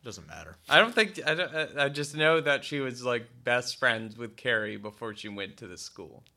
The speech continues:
Speaker 1: Yeah. That's, that's why, that, that's why she came to the school to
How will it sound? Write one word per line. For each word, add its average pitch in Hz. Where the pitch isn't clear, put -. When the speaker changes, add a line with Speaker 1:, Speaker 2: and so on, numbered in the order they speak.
Speaker 1:
Yeah. 117
That's, 156
that's 160
why, 175
that, 160
that's 151
why 131
she 120
came 131
to 117
the 110
school 107
to 101